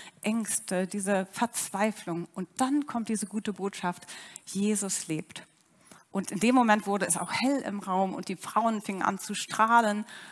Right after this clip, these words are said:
Und ich dachte nur, „Mann, was ist das für eine gute Botschaft?“ In Matthäus achtundzwanzig steht auch,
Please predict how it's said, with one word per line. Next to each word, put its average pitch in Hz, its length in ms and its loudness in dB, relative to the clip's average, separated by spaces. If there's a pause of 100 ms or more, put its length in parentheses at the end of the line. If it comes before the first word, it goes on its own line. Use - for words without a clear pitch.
(120)
Und 190 100 -10
ich 175 100 -6
dachte 196 280 -4
nur, 190 180 0
„Mann, 254 480 0
was 226 140 4
ist - 180 -4
das 196 120 -2
für - 120 -4
eine 180 160 0
gute 226 320 -2
Botschaft?“ 160 540 -6
In 170 80 -10
Matthäus 240 480 -2
achtundzwanzig 190 680 -4
steht - 280 -6
auch, 170 180 0